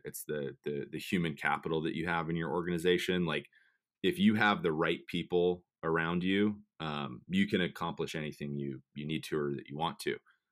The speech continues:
Um, it, it doesn't matter if, you know, tomorrow we decide, like, "Hey, we're gonna become a, you know, construction company, or we're gonna become a software company, or,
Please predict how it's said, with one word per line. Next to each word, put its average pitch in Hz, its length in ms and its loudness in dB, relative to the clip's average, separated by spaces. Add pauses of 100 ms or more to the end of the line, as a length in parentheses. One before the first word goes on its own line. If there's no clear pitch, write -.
(320)
Um, - 440 -12
it, - 140 -2
it 85 60 -2
doesn't 85 260 2
matter 80 320 4
if, 76 160 -2 (160)
you 76 80 -4
know, 73 160 -6
tomorrow 78 420 0
we 76 100 0
decide, 76 340 -2
like, 71 200 -2
"Hey, 101 200 4
we're 87 160 2
gonna 90 160 2
become 80 340 -2
a, 73 240 -4 (1160)
you 85 140 -2
know, 71 180 -6
construction 78 580 -4
company, 71 480 -6
or 67 300 -6
we're 76 120 -4
gonna 78 160 -2
become 73 400 -6
a 67 200 -8 (460)
software 76 440 -2
company, 71 560 -6
or, 67 240 -8